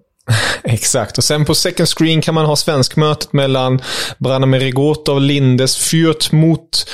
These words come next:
Ingelsons och Frölings Hansa Rostock.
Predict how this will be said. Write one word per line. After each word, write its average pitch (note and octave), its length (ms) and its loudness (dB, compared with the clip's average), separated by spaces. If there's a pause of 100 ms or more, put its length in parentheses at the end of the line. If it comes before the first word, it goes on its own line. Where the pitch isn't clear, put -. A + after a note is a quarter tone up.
(360)
Ingelsons D3 1040 2
och C3 440 -2
Frölings B2+ 720 0
Hansa B2 320 0
Rostock. - 560 -4